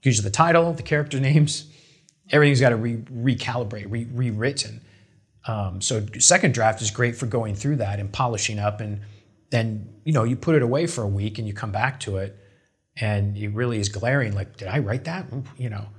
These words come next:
um, this does, it, it bumps for me. This character doesn't sound like,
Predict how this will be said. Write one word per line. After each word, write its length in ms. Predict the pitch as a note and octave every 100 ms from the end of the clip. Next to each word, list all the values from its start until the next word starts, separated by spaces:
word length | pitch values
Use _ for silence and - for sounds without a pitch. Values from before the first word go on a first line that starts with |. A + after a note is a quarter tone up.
| - _ _ _ -
um, 480 | A2+ - D3+ - - -
this 340 | A2+ C3+ -
does, 220 | B2+ B2
it, 340 | B2 B2 B2+ B2
it 100 | G2
bumps 300 | C3+ D3+ -
for 140 | A#2
me. 140 | G2+
This 160 | G2+ G#2
character 360 | - C#3 C3+ G#2+
doesn't 200 | G#2 G#2
sound 460 | - A2+ A#2+ A2
like, 440 | G#2 G2+ F#2+ -